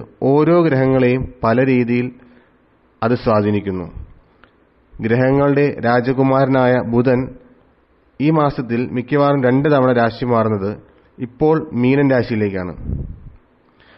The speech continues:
മീനത്തിലെ സഞ്ചാരത്തിനിടയിൽ മകരം രാശിയിലുള്ള ഗ്രഹത്തിൻ്റെ, അതായത് യമഗ്രഹത്തിന്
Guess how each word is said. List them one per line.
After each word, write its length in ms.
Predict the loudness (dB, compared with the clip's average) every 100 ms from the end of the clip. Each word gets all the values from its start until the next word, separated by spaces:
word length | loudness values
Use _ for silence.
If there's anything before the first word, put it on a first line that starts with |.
| -12
മീനത്തിലെ 600 | -2 0 0 0 0 0 -2 -6 -20 -20 _ -4
സഞ്ചാരത്തിനിടയിൽ 880 | 0 2 2 2 0 0 2 2 0 -4 -4
മകരം 460 | -2 0 0 0 0
രാശിയിലുള്ള 680 | 0 0 -2 -2 0 0 0 -2 -10 -20 -20 _ _ _ _ _
ഗ്രഹത്തിൻ്റെ, 640 | -8 -2 0 0 0 0 -2 -4
അതായത് 300 | -2 0 2
യമഗ്രഹത്തിന് 760 | 0 0 0 0 0 -2 -2